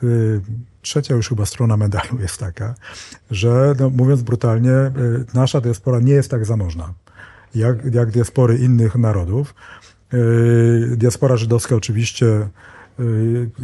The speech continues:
nie tylko jest bardziej aktywna politycznie, ale właśnie ma, mówiąc brutalnie, większe środki na to, żeby sponsorować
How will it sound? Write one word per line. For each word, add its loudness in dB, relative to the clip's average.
nie 4
tylko 2
jest 2
bardziej 0
aktywna -2
politycznie, -2
ale -2
właśnie -2
ma, 0
mówiąc 0
brutalnie, 2
większe 0
środki -2
na 2
to, -2
żeby -2
sponsorować -2